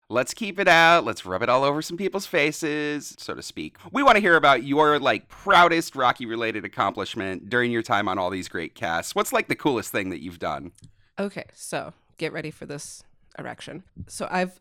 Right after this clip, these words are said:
Speaker 2: actually told John about this a little while ago, so he'll have a little background on this.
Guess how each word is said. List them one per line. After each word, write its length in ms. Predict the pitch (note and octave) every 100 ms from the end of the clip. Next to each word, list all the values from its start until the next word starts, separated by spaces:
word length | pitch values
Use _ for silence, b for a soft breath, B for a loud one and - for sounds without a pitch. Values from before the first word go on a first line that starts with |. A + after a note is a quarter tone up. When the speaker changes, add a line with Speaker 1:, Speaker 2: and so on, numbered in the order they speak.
| -
Speaker 2:
actually 300 | A3+ - C#4+
told 260 | - G#3+
John 220 | G3+ F3 F3
about 260 | D3 C#3
this 340 | D3+ E3 - - -
a 60 |
little 280 | E3+ E3+ E3+
while 240 | D#3 D3 D3+
ago, 400 | C#3+ B2+ B2+ F#3+
so 200 | - C#3+
he'll 220 | C#3 D#3+
have 160 | E3+ D#3+
a 60 |
little 360 | D3 C#3 C#3+ F3+ -
background 400 | D#3 - D3+ C3
on 140 | C2+
this. 320 | - F#3 -